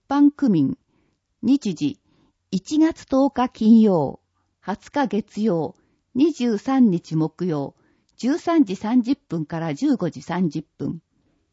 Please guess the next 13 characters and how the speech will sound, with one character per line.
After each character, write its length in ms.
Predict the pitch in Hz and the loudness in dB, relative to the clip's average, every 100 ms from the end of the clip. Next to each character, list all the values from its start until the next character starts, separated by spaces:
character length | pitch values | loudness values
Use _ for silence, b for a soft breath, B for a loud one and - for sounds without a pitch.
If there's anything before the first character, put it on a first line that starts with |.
| _ _ _ _ _ _ _ | _ _ _ _ _ _ _
思 260 | - - | -12 -8
春 280 | 233 330 359 | -6 -2 0
期 140 | 294 214 | 0 -4
精 260 | - 302 | -4 -4
神 280 | 294 302 320 | -2 4 4
保 140 | 254 | 2
健 260 | 247 262 254 | -4 0 0
相 300 | - 233 175 | 0 -4 -4
談、 260 | 147 147 175 _ _ _ _ _ | -4 -8 -12 _ _ _ _ _
一 140 | 190 196 _ | -12 -12 _
般 240 | 285 285 | 0 2
区 180 | 277 277 | 2 2
民。 280 | 196 143 - | 2 2 0